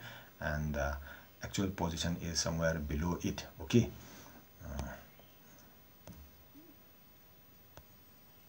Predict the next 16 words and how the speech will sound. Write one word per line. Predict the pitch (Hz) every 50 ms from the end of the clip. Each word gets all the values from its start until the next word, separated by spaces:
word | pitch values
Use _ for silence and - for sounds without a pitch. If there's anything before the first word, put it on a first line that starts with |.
| - - - - - - - - - - - - - - - - - - - - - - - - - 123 110 90
let's | 87 85 87 85 -
see | - 95 90
about | 92 85 82 82 90 87 90 95 95 - 90
refraction | 90 85 - - 101 95 92 - - 101 98 98 98 - - 82
by | 82 80 80 85
spherical | 85 - - - - 120 113 113 110 107 101
lenses. | 98 90 87 90 90 87 80 - 76 71 - - - - - - - - - - - - -
So | - - 92 92 98
just | 98 95 110 107 - - -
to | 104
know | 95 95 98 110 120
this | 120 113 123 120 113 -
refraction | 104 101 101 98 - 107 104 101 101 110 110 110 110 107 98
by | 87 85 82 85 82
spherical | - - - - 104 104 104 98 104 104
lenses, | 104 101 95 95 98 98 101 98 104 101 98 -